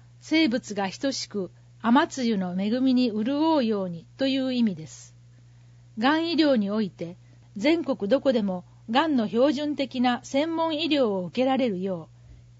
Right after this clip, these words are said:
医療技術などの格差の是正を図ることを指します。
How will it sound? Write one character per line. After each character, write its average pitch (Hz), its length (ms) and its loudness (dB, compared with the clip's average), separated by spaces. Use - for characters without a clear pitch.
医 226 140 2
療 330 260 4
技 285 120 2
術 262 260 0
な 220 160 2
ど 214 100 -2
の 185 240 -6
格 302 240 -6
差 233 160 0
の 196 140 -4
是 170 160 -10
正 220 340 -2
を 208 80 0
図 220 260 -4
る 269 140 -2
こ 190 140 -8
と 254 160 -2
を 196 80 -6
指 160 140 -14
し 165 140 -14
ま 160 140 -12
す。 - 320 -20